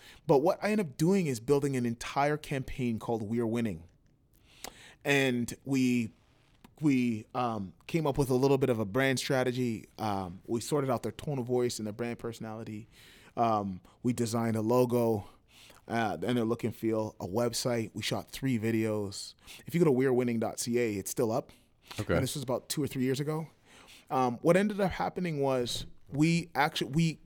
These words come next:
Speaker 1: were able to help give these, these, these girls a voice. And what they were saying,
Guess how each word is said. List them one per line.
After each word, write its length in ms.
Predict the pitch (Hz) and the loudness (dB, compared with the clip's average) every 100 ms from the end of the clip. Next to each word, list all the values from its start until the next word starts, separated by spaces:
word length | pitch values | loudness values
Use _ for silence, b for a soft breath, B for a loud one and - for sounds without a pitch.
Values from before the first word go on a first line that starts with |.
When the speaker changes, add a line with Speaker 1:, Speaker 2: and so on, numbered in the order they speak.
| - | -16
Speaker 1:
were 240 | - 135 147 | -2 2 2
able 360 | 117 185 110 110 | 2 0 0 0
to 140 | - 123 | -2 -4
help 360 | 139 131 - - | 0 0 0 -4
give 240 | 113 131 127 | 0 0 2
these, 440 | 131 123 117 - b b b | 2 2 0 -4 b b b
these, 280 | - 135 117 - - | -2 -2 -2 -8 -6
these 160 | 131 | -6
girls 600 | - 95 104 131 90 - - b b - | -6 -2 2 2 0 -6 -12 b b -6
a 80 | 107 | -2
voice. 540 | 98 220 - - - b b b b - | 0 0 -2 -8 -10 b b b b -2
And 340 | 147 139 123 | 0 2 0
what 240 | 104 156 151 | 2 2 2
they 100 | 139 | 0
were 140 | 123 | 0
saying, 400 | 110 226 269 185 | 2 4 4 2